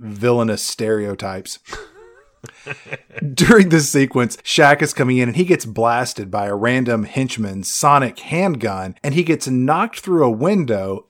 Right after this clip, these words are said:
and crashes down onto the stage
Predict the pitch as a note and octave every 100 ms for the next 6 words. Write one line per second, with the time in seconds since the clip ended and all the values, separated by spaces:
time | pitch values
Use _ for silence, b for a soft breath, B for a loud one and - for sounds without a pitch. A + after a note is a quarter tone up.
0 | _ C#3 B2+ - F3 G3+ G3 E3+ B2 G2+
1 | G#2 D#3+ D3+ C3 A#2+ C#3+ E3+ G3+ F#3+ C3+
2 | A#2 - - F#3+ A3+ D#3 A2+ G#2+ -